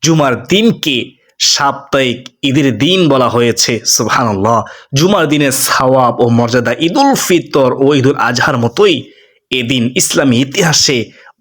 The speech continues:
বড় বড় মহৎ কিছু ঘটনা ঘটেছে। জুমার গুরুত্ব আল্লাহ তাআলার কাছে এত বেশি যে কোরআনে জুমা নামে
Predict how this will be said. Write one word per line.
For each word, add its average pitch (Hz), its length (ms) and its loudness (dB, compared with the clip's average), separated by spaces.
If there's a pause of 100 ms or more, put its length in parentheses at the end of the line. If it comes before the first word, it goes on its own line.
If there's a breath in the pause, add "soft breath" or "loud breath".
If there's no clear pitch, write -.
বড় 139 200 2
বড় 123 260 2
মহৎ 180 840 2
কিছু 135 500 0 (400 loud breath)
ঘটনা 120 400 0
ঘটেছে। 113 600 -2 (220 loud breath)
জুমার 143 340 2
গুরুত্ব 170 480 0
আল্লাহ 139 360 2
তাআলার 127 240 -2
কাছে - 400 -4
এত 143 340 -4
বেশি 254 400 2
যে 143 460 0 (440 soft breath)
কোরআনে 180 500 2
জুমা 170 320 0
নামে 123 400 -2